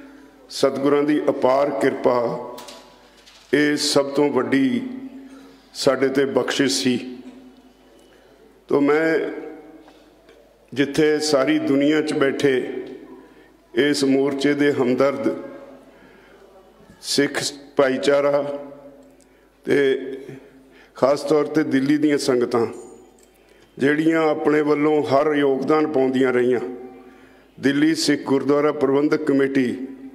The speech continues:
ਜਿਹਨੇ ਹਰ ਪੱਖੋਂ ਸਾਡੀ ਪੂਰੀ ਸਹਾਇਤਾ ਹੀ ਨਹੀਂ ਕੀਤੀ, ਸਾਨੂੰ ਹੌਸਲਾ ਵੀ ਦਿੱਤਾ, ਉਹਨਾਂ ਦਾ ਮੈਂ ਸਾਰੀਆਂ ਜਥੇਬੰਦੀਆਂ ਵੱਲੋਂ ਧੰਨਵਾਦ ਕਰਦਾ।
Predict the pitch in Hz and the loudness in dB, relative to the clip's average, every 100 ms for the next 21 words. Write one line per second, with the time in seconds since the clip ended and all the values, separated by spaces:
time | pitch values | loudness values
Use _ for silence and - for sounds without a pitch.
0 | - - - - _ 131 151 156 151 139 | -20 -20 -20 -20 _ 0 2 2 2 0
1 | 151 143 139 - 156 151 151 - - - | 0 0 0 0 2 2 -2 -6 -14 -18
2 | - - - - - - - - 139 139 | -20 -20 -20 -20 -20 -20 -16 0 0 2
3 | 147 139 139 151 156 135 - - - - | -2 0 0 2 2 0 -4 -8 -10 -2
4 | 131 123 131 139 156 156 156 143 135 156 | 0 2 2 2 2 2 0 -2 0 0
5 | 151 143 143 123 123 123 151 151 143 131 | 2 2 2 2 0 2 2 2 0 0
6 | - 120 - - - - - - - _ | 0 0 -2 -10 -16 -20 -20 -20 -20 _
7 | _ - - - 151 170 156 156 147 147 | _ -20 -20 -2 2 2 2 2 2 2
8 | 143 135 135 143 156 139 127 139 135 131 | 2 2 2 2 2 0 0 2 2 2
9 | 139 135 131 135 135 135 135 127 - - | 2 2 2 0 0 2 2 0 -2 -2
10 | 110 - | -2 -4